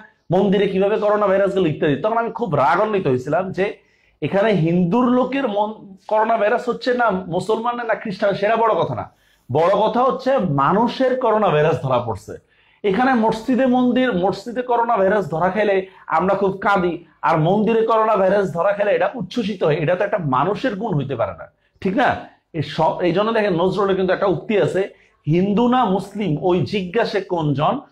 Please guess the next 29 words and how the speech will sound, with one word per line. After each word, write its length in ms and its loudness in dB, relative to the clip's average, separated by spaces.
বল 280 2
কাণ্ডারি 540 0
ডুবেছে 560 0
মানুষ 320 0
সন্তান 420 -2
মোর 260 0
মার।" 240 0
মনে 200 2
করেন 180 2
একটা 220 0
লঞ্চ 360 2
ডুবে 240 2
গেছে, 200 -2
এখন 120 -4
আপনি 300 -2
গেছেন 260 -6
ইয়া 160 2
করতে, 240 -2
উদ্ধার 360 -2
করতে, 220 -2
"এই 320 0
তুই 100 0
হিন্দু, 500 0
তো 60 -2
মর, 200 2
তুই 100 0
মুসলমান, 400 2
তো 140 0
উঠ।" 160 2